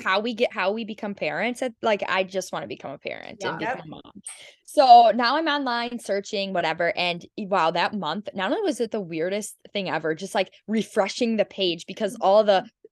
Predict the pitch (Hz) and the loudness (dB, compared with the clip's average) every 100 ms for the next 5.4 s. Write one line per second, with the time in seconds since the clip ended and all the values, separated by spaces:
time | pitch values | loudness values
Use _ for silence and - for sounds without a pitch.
0 | - - 233 - 226 - 202 170 202 _ | -4 2 2 2 -4 0 0 0 -4 _
1 | 196 185 226 226 165 151 190 196 - - | -6 2 4 4 0 -2 -8 -10 -16 -20
2 | - 226 226 208 190 208 202 185 175 190 | -2 4 6 6 2 -2 -2 -2 -4 -8
3 | - 175 190 190 170 180 180 156 156 220 | -2 2 4 4 2 -2 -8 -10 -4 -2
4 | 226 - - 104 233 233 233 233 226 190 | -2 -4 -4 -2 -4 -4 -2 0 0 2
5 | 185 196 208 - | 2 2 0 -10